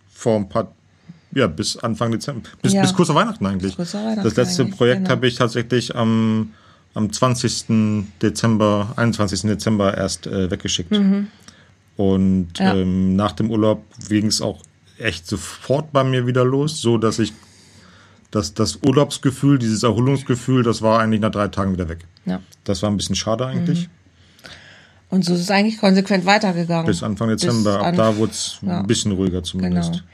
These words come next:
Speaker 2: So, und jetzt haben wir Weihnachten, sitzen wieder im Lockdown. <laughs> Und gefühlt ist es noch schlimmer <laughs> als im Frühjahr. Aber irgendwie haben wir, machen wir wieder das Beste draus. Gefühlt,
Speaker 1: Was sollst
Speaker 2: oder?
Speaker 1: du sonst machen?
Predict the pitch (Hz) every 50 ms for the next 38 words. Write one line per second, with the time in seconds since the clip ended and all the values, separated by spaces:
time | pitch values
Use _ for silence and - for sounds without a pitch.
0 | - - - - - - - _ _ _ - - 190 180 170 175 170 170 180 175
1 | 175 175 170 180 196 214 226 240 233 233 - 214 180 190 175 - 185 180 208 220
2 | 233 226 214 220 214 214 - - 202 196 202 202 196 - - _ _ _ _ _
3 | _ _ _ - - - 640 659 679 698 698 679 659 640 587 508 339 311 294 277
4 | - - - - - - 539 480 - - - _ _ - 247 226 233 254 262 269
5 | 262 254 240 - 285 262 277 - - - - 285 269 269 285 311 370 320 - -
6 | - - - - - - - - 294 285 285 - 247 226 220 - - - 302 262
7 | 262 269 277 330 359 370 - - - - - - - _ _ _ _ _ _ _
8 | _ _ _ - 202 208 175 151 202 208 226 226 247 247 240 240 240 240 240 240
9 | 240 240 233 - - _ _ _ _ _ _ _ _ - 202 220 220 226 233 226
10 | 226 226 214 185 165 170 - 165 165 160 - 170 - 151 156 156 160 160 - -
11 | - _ _ _ _ _ _ _ _ _ _ _ _ _ _ - 180 175 - 190
12 | 180 175 175 - - 214 - - 117 113 110 - 156 143 120 123